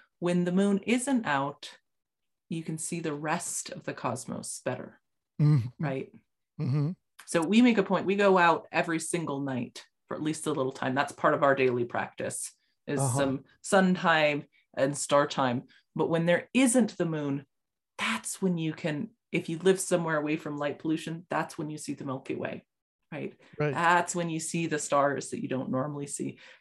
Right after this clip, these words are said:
Speaker 1: That's when you might catch a meteor. That's when there's, it reveals more. The new moon, it's, the full moon is beautiful in itself, and it lets you see the ground better.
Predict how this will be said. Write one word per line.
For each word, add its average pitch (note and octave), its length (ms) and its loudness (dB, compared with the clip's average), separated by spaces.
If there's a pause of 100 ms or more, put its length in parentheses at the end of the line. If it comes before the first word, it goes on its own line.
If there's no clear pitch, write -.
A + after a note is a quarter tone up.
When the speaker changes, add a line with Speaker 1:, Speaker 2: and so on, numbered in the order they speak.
(120)
Speaker 1:
That's A3+ 360 -4
when A3 100 6
you G#3 140 2
might F3+ 280 4
catch - 320 -2
a D#3+ 60 -4
meteor. D3 560 -2
That's - 260 2
when G3+ 260 2 (340)
there's, E3 380 2 (680)
it F3+ 220 4
reveals F#3+ 680 6
more. D#3+ 580 0 (920)
The F3+ 320 4
new F#3+ 220 4
moon, B3+ 220 6
it's, - 420 -6
the E3+ 160 4
full E4 320 4
moon D#3+ 160 4
is D3 120 -6
beautiful F3 420 -4
in D3+ 80 -2
itself, D3+ 340 2
and D#3+ 80 -4
it - 60 -4
lets E3 200 -2
you F3 60 -6
see D#3+ 220 -6
the D3 100 -6
ground E3+ 600 2
better. A#2+ 320 -4